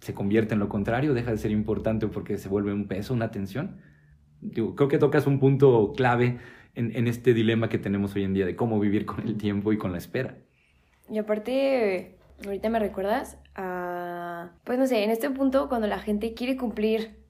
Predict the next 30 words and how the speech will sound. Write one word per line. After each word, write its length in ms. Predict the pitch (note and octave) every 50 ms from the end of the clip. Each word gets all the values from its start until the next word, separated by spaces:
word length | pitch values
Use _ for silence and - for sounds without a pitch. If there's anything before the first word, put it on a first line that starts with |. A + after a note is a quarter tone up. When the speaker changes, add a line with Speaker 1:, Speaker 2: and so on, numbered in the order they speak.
| _ _ - - _ _ -
Speaker 2:
con, 520 | - A3+ A3 A3+ A3 A3 A3+ A3 G#3 - - - -
con 120 | A#3+ A3+
una 180 | A3 A3 A3+ A3+
meta 400 | A3+ A3 G#3+ G#3+ - F#4 - - _ _ _ _ _ _
y 880 | - G#3 G#3 G3+ G3+ G3+ G3 G3 G3 F#3+ F#3+ F#3 F#3 F#3 F#3 F#3 F#3 _ _
todavía 340 | - A3+ A#3 A#3+ A#3+ A#3+ A3+
no 140 | A#3 A#3+ A#3
sabe 420 | A#3 - A#3+ A#3 A3+ A3 A3 A3
qué 100 | A3 A3
hacer 540 | G#3+ G#3+ G#3+ A3 G#3+ A#3+ E4 - - - _ _ -
por 160 | - G#3 G3+
el 120 | G3+ G3 G3+
hecho 200 | F#3+ F#3+ A3 G#3+
de 180 | G#3 G3 F#3+ G3
que 320 | - F#3 F3+ F3 F3 -
necesita 640 | - G3 G#3+ G#3+ G#3 G#3 G#3+ A3 G#3+ A#3 A#3+ A#3+ A#3+ A#3+
una 140 | B3 B3
respuesta 440 | A#3+ A#3 A3 - G#3 G#3 G#3 G#3 G#3
de 120 | G3+ F#3+ F#3
algo 320 | F#3 F#3 F#3 F#3 F3 F3
para 220 | F3+ F3 F3 F3
poder 300 | F3 F3+ F3+ F3+ F#3 F#3
continuar 400 | F3+ G#3 G#3+ G#3 G#3 F#3+ F#3+ F#3
con 160 | F#3+ A3 A3 A3
un 60 | G#3+
camino. 460 | G#3+ G#3 G3+ G3 G3 G3 F3+ F3 F3 - _ _ _ _ _ _ -
Entonces, 680 | - F#3 F#3 - F#3 F#3 F3+ F#3+ G3 G3+ F#3+ F#3+ F#3 - - _ _ _ _ _ _ _ _ _ _ _ _ -
en 180 | - G#3 G#3+
esos 220 | A3 A3 A#3+ B3+ B3+
puntos 540 | - C4 C4 C4 C4 C4+ C#4+ D#4 - -